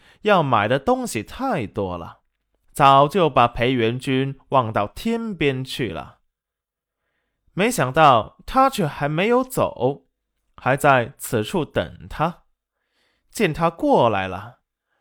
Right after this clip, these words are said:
自然地上前接过他的背篓，放在牛车上，然后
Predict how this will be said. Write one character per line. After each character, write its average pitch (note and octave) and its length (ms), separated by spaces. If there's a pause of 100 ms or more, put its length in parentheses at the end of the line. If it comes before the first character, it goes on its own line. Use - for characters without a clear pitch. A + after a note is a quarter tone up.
(320)
自 G#3 240
然 B2+ 200
地 C3 360 (100)
上 G3+ 320
前 D3+ 420
接 B3 220
过 B3 160
他 G#3 160
的 - 80
背 F#3+ 380
篓， A#3 320 (320)
放 C3 200
在 A#2+ 340
牛 C#3+ 360
车 A2+ 240
上， G2 320 (640)
然 A2 260
后 A#2+ 380